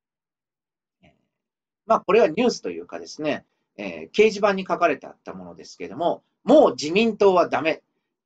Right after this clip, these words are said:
秋の選挙は民主党に入れるというですね、えー、<laughs> まあ、あの、自民党がダメだということは、もうさすがにね、今の国民、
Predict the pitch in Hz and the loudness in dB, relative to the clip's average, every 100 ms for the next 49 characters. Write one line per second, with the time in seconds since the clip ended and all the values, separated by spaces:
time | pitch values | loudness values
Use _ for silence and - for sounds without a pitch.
0 | - 262 - 240 160 160 139 - 120 139 | -2 0 0 0 0 -4 -6 -6 0 0
1 | 107 165 240 - 214 190 170 151 135 135 | 0 -2 -2 2 4 4 2 -2 -2 -6
2 | _ _ _ _ _ _ _ _ - - | _ _ _ _ _ _ _ _ -20 -18
3 | - - - - 135 95 _ _ _ _ | -20 -20 -20 -10 -8 -8 _ _ _ _
4 | - 92 82 82 - - - - - _ | -18 -16 -16 -20 -20 -20 -20 -20 -20 _
5 | _ _ _ _ _ _ _ _ _ _ | _ _ _ _ _ _ _ _ _ _
6 | 139 117 101 98 98 95 92 92 - _ | -4 -4 -4 -8 -14 -16 -20 -20 -20 _
7 | _ - 135 190 254 247 240 220 196 - | _ -10 -2 -2 -2 2 4 6 4 2
8 | 143 208 214 - _ _ 120 117 131 131 | 2 4 2 0 _ _ -10 -2 0 0
9 | 131 120 113 147 107 - _ _ 170 185 | -4 -4 2 4 4 0 _ _ -4 -4
10 | 135 165 - 262 220 254 247 247 285 - | -4 -8 -10 -8 0 0 2 0 -2 -4
11 | _ _ _ - 240 202 123 151 135 151 | _ _ _ -4 0 0 -2 -6 -6 -6
12 | 147 131 | -6 -10